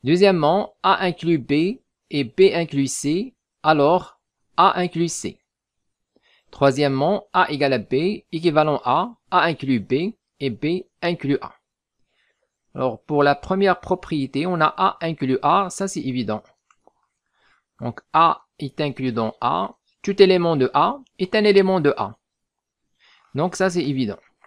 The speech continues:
Alors, deuxième, euh, propriété, c'est l'ensemble vide inclus dans A.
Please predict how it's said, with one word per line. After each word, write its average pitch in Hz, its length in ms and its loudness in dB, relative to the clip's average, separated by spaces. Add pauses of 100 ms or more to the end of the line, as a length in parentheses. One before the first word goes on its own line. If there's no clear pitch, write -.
(840)
Alors, 131 160 -4
deuxième, 185 380 0 (180)
euh, 139 260 -6
propriété, 156 760 -6
c'est 160 540 -6
l'ensemble 165 580 0
vide 156 260 -6 (200)
inclus 185 380 -4
dans 143 200 0
A. 98 180 -12